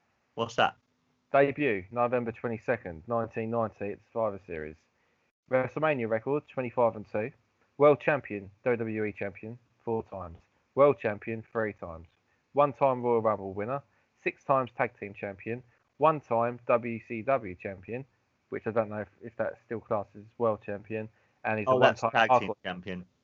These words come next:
Speaker 2: Yeah. So, yeah, I d-, it just came up as we were talking of Undertaker. But, uh, th-, this is the official W W E record, you know.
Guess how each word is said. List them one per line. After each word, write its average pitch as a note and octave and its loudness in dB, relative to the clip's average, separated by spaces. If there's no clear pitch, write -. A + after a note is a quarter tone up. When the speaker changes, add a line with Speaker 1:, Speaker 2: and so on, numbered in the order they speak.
Speaker 2:
Yeah. A2+ -12
So, C#3 2
yeah, C#3 4
I C3 8
d-, B2+ 0
it B2+ -2
just B2 -12
came C3 2
up B2+ 2
as A2+ -4
we A2+ -8
were G#2+ -4
talking G#2 -8
of G#2 -8
Undertaker. G#2 -6
But, B2 -8
uh, C3+ 2
th-, F3 -12
this G3 -6
is G3 -2
the F#3+ 4
official E3 2
W C#3 2
W B2 -2
E A#2 -2
record, A2+ -4
you B2 -6
know. G2 -8